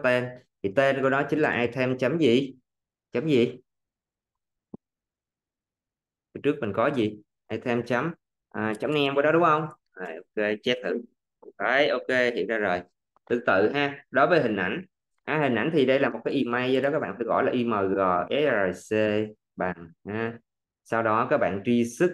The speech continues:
vào trong cái thư mục email của nó, nghĩa là ngay đây là cái gì? À, ngay đây là email sẹt, à, email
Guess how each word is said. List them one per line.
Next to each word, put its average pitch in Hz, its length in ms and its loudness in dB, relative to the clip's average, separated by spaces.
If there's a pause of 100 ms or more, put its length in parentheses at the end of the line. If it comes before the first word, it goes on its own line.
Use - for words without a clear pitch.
(140)
vào 98 460 -2
trong 110 380 -2
cái 127 680 0 (920)
thư 117 100 2
mục 104 200 0
email 110 460 0
của 120 80 -2
nó, 123 260 -2 (160)
nghĩa 98 160 0
là 123 120 2
ngay 107 160 -2
đây 117 140 4
là 107 140 2
cái 117 100 2
gì? 107 280 0 (1400)
À, 107 240 0
ngay 107 120 -2
đây 113 140 2
là 107 140 0
email 113 640 2 (720)
sẹt, 98 280 0 (380)
à, 117 420 0
email 98 300 -2